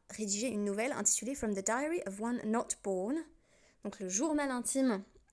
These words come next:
euh, de quelqu'un qui n'est pas encore né. Alors, il est vrai que dans la nouvelle, le personnage qui est mis en scène, c'est un petit démon facétieux qui, euh, aspire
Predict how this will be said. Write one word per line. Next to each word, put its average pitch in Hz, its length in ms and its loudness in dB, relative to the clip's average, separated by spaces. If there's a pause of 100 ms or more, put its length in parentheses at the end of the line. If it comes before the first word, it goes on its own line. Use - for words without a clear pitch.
(220)
euh, 202 180 -2
de 196 80 0
quelqu'un 214 240 0
qui 226 140 -4
n'est 185 60 -2
pas 302 260 0
encore 214 260 -2
né. 185 160 -6 (480)
Alors, 220 220 2
il 247 100 4
est 254 40 6
vrai 311 180 0
que 196 280 -2 (800)
dans 247 100 4
la 262 100 6
nouvelle, 233 460 2 (140)
le 214 80 -4
personnage 254 320 2
qui - 80 -4
est 202 60 0
mis 220 140 0
en 202 60 -4
scène, 269 300 4
c'est 214 220 2
un 196 40 -4
petit - 180 -6
démon 262 200 0
facétieux 233 580 -2 (600)
qui, 320 280 2 (140)
euh, 190 220 -4 (100)
aspire 254 580 2